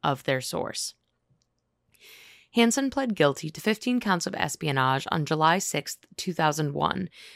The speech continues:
and on May tenth, two thousand two, he was sentenced to fifteen consecutive life sentences without parole. On June sixth, twenty twenty-three, Robert Hansen died of natural causes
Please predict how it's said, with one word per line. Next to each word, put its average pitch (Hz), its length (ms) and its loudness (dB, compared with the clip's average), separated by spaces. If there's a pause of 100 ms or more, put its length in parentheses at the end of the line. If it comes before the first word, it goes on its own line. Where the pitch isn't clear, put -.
(120)
and 175 120 6
on 156 140 6
May 175 180 6
tenth, 196 400 -2
two - 160 -4
thousand 180 440 2
two, 147 300 -2
he 139 140 -6
was 160 140 -4
sentenced 165 520 -4
to 180 60 -4
fifteen 196 560 0
consecutive 170 560 -4
life 147 220 2
sentences 151 680 -4
without 143 360 0
parole. - 500 -2 (640)
On 185 160 6
June 233 320 0
sixth, - 640 -4
twenty 185 320 2
twenty-three, 160 840 0
Robert 185 360 4
Hansen 160 460 -2
died 143 260 4
of 147 100 -2
natural 160 420 0
causes 147 500 0